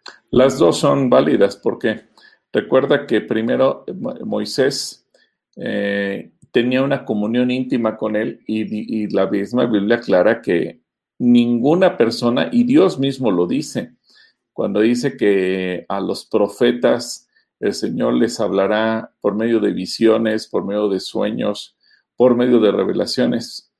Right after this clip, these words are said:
Pero el Señor dice, "No así con mi siervo Moisés, que con él hablo cara a cara". Así que no es una imaginación, es algo que Dios dice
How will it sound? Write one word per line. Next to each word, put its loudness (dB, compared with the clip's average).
Pero 4
el 4
Señor -2
dice, -6
"No -2
así -2
con -4
mi -8
siervo 0
Moisés, -4
que -8
con -4
él -2
hablo -2
cara 0
a -10
cara". -4
Así -6
que 2
no 2
es -2
una -2
imaginación, -2
es -2
algo 0
que -6
Dios 0
dice -2